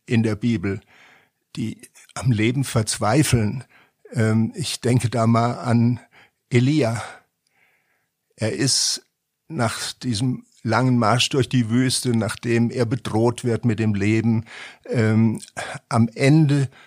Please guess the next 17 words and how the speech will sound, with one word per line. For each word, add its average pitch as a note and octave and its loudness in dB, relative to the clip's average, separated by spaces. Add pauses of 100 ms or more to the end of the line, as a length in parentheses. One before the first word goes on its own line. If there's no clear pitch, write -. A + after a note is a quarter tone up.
(400)
und A#2 0
er A2 2
wünscht C#3+ 0
sich B2+ -2
zu A#2 -2
sterben A#2+ -2
und A2+ 2
sagt, G#2+ -4
„Es - -6
ist - -4
genug, B2+ 0 (340)
so B2 -2
nimm C3 4
nun, B2 4
Herr, A#2 0
meine A2 0
Seele.“ G2 -4